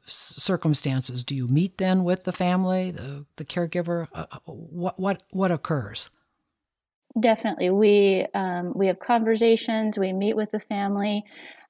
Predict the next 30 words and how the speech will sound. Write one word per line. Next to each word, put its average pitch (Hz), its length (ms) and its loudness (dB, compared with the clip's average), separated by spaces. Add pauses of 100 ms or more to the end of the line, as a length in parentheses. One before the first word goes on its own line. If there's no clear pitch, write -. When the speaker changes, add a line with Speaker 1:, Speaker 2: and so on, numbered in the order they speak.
Speaker 2:
Um, 185 600 -4 (280)
we, 190 760 2 (240)
uh, 147 140 0 (560)
again, 175 360 -2
try 202 300 0
to 180 260 0 (500)
come 226 280 -2
to 196 200 -4
a 185 80 0
resolution. 180 760 0
If - 180 -4
there's 190 320 -2 (120)
still 220 440 0 (360)
significant 220 800 0 (140)
conflict, 208 720 -2 (120)
it, 180 160 -2 (140)
it, - 100 -6 (600)
it's - 100 -8
a 226 40 0
little 262 240 6
hard 247 240 4
to 220 40 0
answer 233 360 2
this 214 180 -2
question 302 480 2
because 190 480 0
each 196 200 0
situation 196 720 -2
is 185 160 -8
different. 196 420 -6